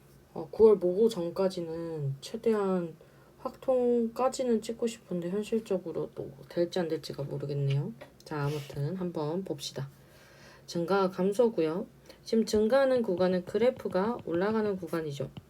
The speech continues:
여기. 그래서 일부터 삼까지니까 사가 되겠죠. 자, 그 다음에 이 번 봅시다. 자,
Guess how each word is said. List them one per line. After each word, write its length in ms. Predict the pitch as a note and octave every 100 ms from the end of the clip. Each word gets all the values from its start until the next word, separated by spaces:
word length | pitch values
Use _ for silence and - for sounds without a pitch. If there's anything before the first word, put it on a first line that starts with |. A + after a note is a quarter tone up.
| - -
여기. 260 | C#3+ C#3+ C3+ - - - - -
그래서 240 | D#3+ D#3
일부터 640 | D3 F#3+ G3+ A#3 - A3+ A3
삼까지니까 1120 | A#3 B3+ A#3+ B3 A3+ G3 F#3 F3 G3+ A#3 B3+
사가 380 | A#3+ C4 A#3+ B3
되겠죠. 720 | F#3 D3 - - C#3+ D3 B3 - - - - - - - - - - - - - - - - - - -
자, 160 | - E3+
그 100 | F3+
다음에 240 | F3+ E3+
이 160 | E3+ G3
번 200 | G#3+ A3
봅시다. 640 | F3+ - - D3+ D3 G3+ A#3 - - - - -
자, 240 | F3 D3+